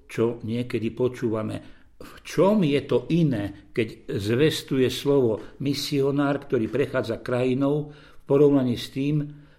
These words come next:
čo zvestuje, povedzme, nejaký kňaz v uzavretom kostole. V čom je to iné? No v tom, že my máme,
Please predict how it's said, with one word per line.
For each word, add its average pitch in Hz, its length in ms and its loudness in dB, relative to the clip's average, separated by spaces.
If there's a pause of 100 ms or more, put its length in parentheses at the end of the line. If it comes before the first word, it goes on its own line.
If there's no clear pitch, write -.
(140)
čo 117 160 2
zvestuje, 135 720 0
povedzme, 120 960 -2
nejaký 135 640 -2
kňaz 120 560 -8
v 123 160 -2
uzavretom 107 560 -4
kostole. 110 400 -4
V - 160 -10
čom 233 240 0
je 151 240 0
to - 240 -4
iné? 101 400 -6 (400)
No 117 80 -4
v - 140 -10 (100)
tom, 160 400 2 (240)
že 113 400 -6
my 110 320 -6
máme, 123 520 -4